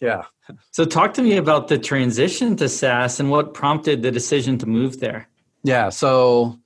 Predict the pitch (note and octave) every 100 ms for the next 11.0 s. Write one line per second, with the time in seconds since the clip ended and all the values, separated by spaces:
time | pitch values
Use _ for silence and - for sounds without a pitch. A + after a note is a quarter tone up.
0 | _ _ - C3+ - F3 F#3 D3+ A#2+ A2+
1 | B2+ A#2+ C3+ C3 A#2 A2+ B2 A2+ A2+ A#2
2 | A2+ G#2+ G#2+ G#2+ G#2 G#2 G2+ - B2 -
3 | A#2+ G#2+ G#2+ G#2 G#2 G#2 G#2 G2+ - B2
4 | A#2 A2+ F#2+ G2 G2 F#2+ - B2+ G#2+ -
5 | A#2 A#2 G#2+ G2 A2+ G2 G2+ G#2+ G#2 -
6 | G#2+ G2+ G2+ G2 F2+ F2 F2+ F#2+ F#2 -
7 | _ _ A#2 A#2 A#2+ A2+ G#2+ A2+ A2+ G#2+
8 | - A2 - G#2+ G2+ G2+ G#2 F#2+ A2+ F#2+
9 | G2 G2+ - G2+ F#2 G#2 F#2+ F#2 - F2+
10 | - F2 E2+ E2+ D#2 F#2+ F#2+ F2+ F2+ F2+